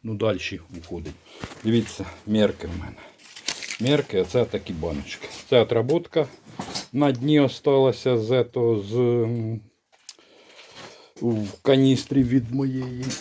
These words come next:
оцієї штучки. А це пісок, от такі мірки. Це висівка, десятилітрове відро,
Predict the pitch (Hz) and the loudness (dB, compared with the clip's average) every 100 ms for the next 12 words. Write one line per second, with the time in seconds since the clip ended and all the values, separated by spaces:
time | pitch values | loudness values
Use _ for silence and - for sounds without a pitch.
0 | - 117 - 123 - - 135 - - 139 | -12 -16 -12 -12 -12 -12 -10 -10 -10 -10
1 | - _ _ _ _ _ - - _ _ | -10 _ _ _ _ _ -20 -20 _ _
2 | _ 101 - 156 151 - 123 107 98 87 | _ -4 4 4 4 -6 -8 -4 -4 -4
3 | 82 - 131 - 110 - 98 85 82 82 | -8 -4 -4 -4 -6 0 2 4 0 -4
4 | - - - - - - - - - 135 | -8 -14 -18 -12 -12 -14 -20 -8 2 4
5 | 113 110 - - - - - - 95 - | 6 4 2 -6 -4 -6 -10 -8 -6 -6
6 | 107 147 139 113 120 117 98 82 87 | -2 0 0 2 4 6 4 0 -8